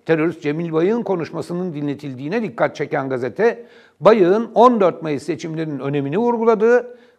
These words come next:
ve Kılıçdaroğlu'nun muhalefet ittifakına destek istediğini yazdı. İşte,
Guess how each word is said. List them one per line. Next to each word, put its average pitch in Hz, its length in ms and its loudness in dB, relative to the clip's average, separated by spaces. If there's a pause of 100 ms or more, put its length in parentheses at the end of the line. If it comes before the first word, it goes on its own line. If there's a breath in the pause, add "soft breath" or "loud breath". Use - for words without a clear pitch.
ve 170 360 0
Kılıçdaroğlu'nun 190 760 2
muhalefet 151 540 -2
ittifakına 160 760 -4 (380 soft breath)
destek 175 640 0
istediğini 123 560 -8
yazdı. 87 340 -14 (3000)
İşte, - 340 -6